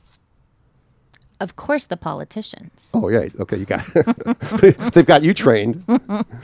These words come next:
Speaker 1: You got me trained
Speaker 2: Yeah.
Speaker 1: in sarcasm.
Speaker 2: Yeah, I got you trained. Yeah,
Speaker 1: <laughs>
Speaker 2: yeah. I'm a, I'm a doc-, I have a doctorate in sarcasm. All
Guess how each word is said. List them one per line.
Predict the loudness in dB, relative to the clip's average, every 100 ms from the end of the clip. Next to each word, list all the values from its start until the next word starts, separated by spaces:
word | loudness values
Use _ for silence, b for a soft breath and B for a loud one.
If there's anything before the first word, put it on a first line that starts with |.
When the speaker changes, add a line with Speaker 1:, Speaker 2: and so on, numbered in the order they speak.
| B
Speaker 1:
You | 0 4 4
got | 4 4
me | 2
trained | 4 4
Speaker 2:
Yeah. | 4
Speaker 1:
in | 2
sarcasm. | 0 0 0 0 -2 -4 -6 0
Speaker 2:
Yeah, | 4 4
I | 4
got | 2 0
you | 0
trained. | -4 0
Yeah, | 0 2 0 0
Speaker 1:
<laughs> | -4 0
Speaker 2:
yeah. | 0 0
I'm | 0 -2
a, | -2
I'm | -2 -2
a | 2
doc-, | 2 4
I |
have | 2
a | 4
doctorate | 2 2 0 0
in | -2
sarcasm. | -2 -2 -4 -8 -8 -8 -8 -10
All | -14